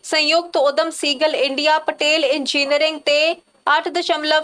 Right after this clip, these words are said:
ਛਿਆਲੀ ਕਰੋੜ ਰੁਪਏ ਦਾ ਜੁਰਮਾਨਾ ਲਗਾਉਣ ਦੇ ਨਾਲ contract ਦੇ ਸਾਰੇ ਕੇਂਦਰੀ ਸਰਕਾਰ ਦੇ ਪ੍ਰੋਜੈਕਟਾਂ ਤੋਂ ਵੀ ਇਹਨਾਂ ਨੂੰ ਬੈਨ ਕਰਨ ਦੇ ਨਿਰਦੇਸ਼ ਦੇ ਦਿੱਤੇ ਗਏ ਸੀ। ਤਾਂ ਕੁੱਲ ਮਿਲਾ ਕੇ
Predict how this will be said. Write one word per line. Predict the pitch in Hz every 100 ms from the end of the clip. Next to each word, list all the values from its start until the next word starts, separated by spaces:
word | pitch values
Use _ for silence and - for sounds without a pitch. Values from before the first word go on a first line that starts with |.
| -
ਛਿਆਲੀ | - 294 277 285 320
ਕਰੋੜ | 320 285 294
ਰੁਪਏ | 294 - 285
ਦਾ | 294
ਜੁਰਮਾਨਾ | 294 294 269 262 277
ਲਗਾਉਣ | 339 302 277 277 277
ਦੇ | 302
ਨਾਲ | 262 262 277 294 294 330 _ - 220
contract | 226 302 294 311 320 339
ਦੇ | 311 330
ਸਾਰੇ | - 294 269 285 320 226
ਕੇਂਦਰੀ | - 285 294 330
ਸਰਕਾਰ | 339 330 302 285 285 302
ਦੇ | 302
ਪ੍ਰੋਜੈਕਟਾਂ | 311 302 269 - 269 277 311 302
ਤੋਂ | 294 285
ਵੀ | 294
ਇਹਨਾਂ | 294 285 285
ਨੂੰ | 294 320 339 311 - 330 330 320 320 - - - - 208
ਬੈਨ | 269 277 311 339
ਕਰਨ | 285 285 294
ਦੇ | 294 294 320 320 392 392 339
ਨਿਰਦੇਸ਼ | 269 302 240 320 370 -
ਦੇ | 330 311
ਦਿੱਤੇ | 311 320
ਗਏ | 294 294
ਸੀ। | 302
ਤਾਂ | 269 269
ਕੁੱਲ | 311 320
ਮਿਲਾ | 339 311 294
ਕੇ | 294 311